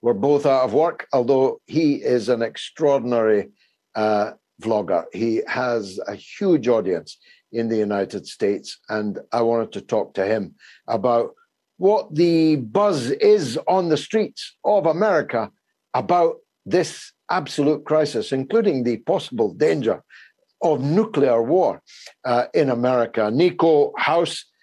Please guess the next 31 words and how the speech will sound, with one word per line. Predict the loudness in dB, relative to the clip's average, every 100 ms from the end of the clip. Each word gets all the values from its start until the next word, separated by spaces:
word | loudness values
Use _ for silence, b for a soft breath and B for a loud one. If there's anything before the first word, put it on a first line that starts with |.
| _ _ _
welcome, | -2 0 2 0 0 -2 -4
uh, | -2
to | 0 0
the | 2
mother | 2 2 2
of | 2
all | 2 2
talk | 2 0 0
shows. | 2 2 2
Very | 2 2
good | 2 0 -2
to | -6
see | 0 2
you, | 2
bro. | 2 2 2 -4 B B B -2
Uh, | 0 2 0
thanks | 0 -2 -2 -4
for | 0 0 2
joining | 2 2 2 2
us. | 0 -2 -10 B B _
Um, | 0 0 0 -4 -8 _ _ _ _
let | -2 2
me | 4
ask | 4 2 2
you | 4
a | 4
question | 4 2 2 2
I | 2 2
asked | 0 -2 0
Danny | 2 2
Haiphong. | 2 2 0 2 0 0